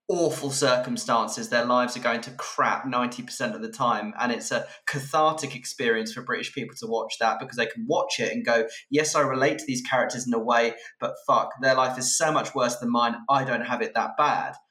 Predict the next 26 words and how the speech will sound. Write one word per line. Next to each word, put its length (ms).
Whereas 240
in 120
America, 760
you 180
said 200
it's, 160
like, 180
aspirational. 760
They 100
all 120
live 160
in 100
massive 320
houses. 540
Does 100
that 200
tie 260
in 160
with 80
the 60
type 260
of 180
American 580
dream 280
mindset 580
of, 80